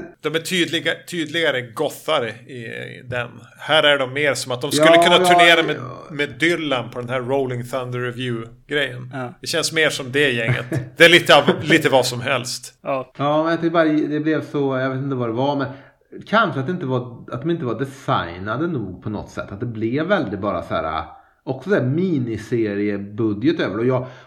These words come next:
Speaker 2: och nu kanske någon lyssnare sitter och tänker så här: "Men vad fan, vad vill han ha? Att det ska vara så här The Crow, eh,
Speaker 3: <laughs>
Speaker 2: liksom så här super, eh, stilistiskt." Alltså, det, jag vet inte vad, jag vet inte vad det är jag vill ha.
Speaker 3: Nej.
Speaker 2: Men det här blev väldigt mycket så här,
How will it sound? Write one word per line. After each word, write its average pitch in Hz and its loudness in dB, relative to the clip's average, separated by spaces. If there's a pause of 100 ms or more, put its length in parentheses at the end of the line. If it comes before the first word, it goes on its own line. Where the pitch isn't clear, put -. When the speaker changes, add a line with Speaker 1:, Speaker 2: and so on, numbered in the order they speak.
Speaker 2:
och 139 -2
nu 170 6
kanske 175 0
någon 147 -2
lyssnare 147 -2
sitter 127 -2
och 127 -6
tänker 123 -6
så 120 -4
här: 92 -6
"Men 98 -6
vad - -12
fan, 117 0
vad 104 -6
vill 107 0
han 101 -2
ha? 147 2
Att 104 -6
det - -16
ska 135 -4
vara 117 -2
så 117 -6
här 101 -4
The 107 0 (160)
Crow, 139 2
eh, 101 0 (240)
Speaker 3:
<laughs> - -16
Speaker 2:
liksom 135 0
så 131 2
här 127 -2
super, 127 2 (240)
eh, - -10
stilistiskt." 117 -2
Alltså, 127 -2 (220)
det, 143 -4
jag 156 0
vet 160 0
inte 170 0
vad, 147 2
jag 160 0
vet 202 4
inte 190 0
vad 143 2
det 131 2
är 120 2
jag 110 0
vill 104 -2
ha. 104 -2
Speaker 3:
Nej. 127 -14
Speaker 2:
Men 123 -4
det 131 4
här 156 4
blev 139 2
väldigt 117 2
mycket 127 -2
så 117 -4
här, 98 0